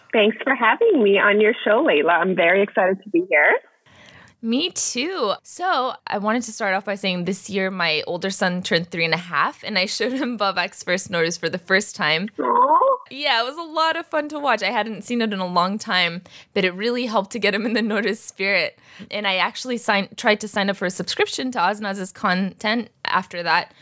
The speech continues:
Speaker 2: And I was surprised that you guys have unlocked it during this period of time. So thank you so much for doing that.
Speaker 1: Yeah.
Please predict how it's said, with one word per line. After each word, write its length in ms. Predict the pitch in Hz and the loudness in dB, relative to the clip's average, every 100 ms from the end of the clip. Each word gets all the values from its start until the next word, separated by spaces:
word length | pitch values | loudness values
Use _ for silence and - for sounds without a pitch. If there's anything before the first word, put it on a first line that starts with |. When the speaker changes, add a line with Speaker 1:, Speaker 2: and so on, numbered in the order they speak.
| - - _ | -20 -20 _
Speaker 2:
And 140 | 190 190 | -4 2
I 80 | 185 | 2
was 100 | 196 | 2
surprised 540 | 196 - 185 190 202 | -6 0 0 0 -2
that 240 | 180 165 | -2 0
you 140 | 190 196 | -4 0
guys 200 | 185 185 | 2 2
have 120 | 175 | -2
unlocked 460 | 165 165 180 - 160 | -2 2 2 0 -4
it 180 | - | -2
during 240 | - 175 165 | 0 0 0
this 160 | 175 | -4
period 280 | - 180 160 | -2 0 0
of 120 | 156 | -2
time. 260 | - 190 165 | -2 -2 0
So 140 | 185 | -4
thank 260 | 175 196 220 | -2 0 0
you 80 | 214 | -4
so 260 | - 190 | -2 -2
much 300 | 208 220 - | 0 -2 -2
for 140 | - 190 | -2 -2
doing 400 | 196 185 175 160 | 0 0 0 0
that. 220 | 110 - - | 0 -2 -2
Speaker 1:
Yeah. 420 | 196 208 170 170 | 2 4 4 2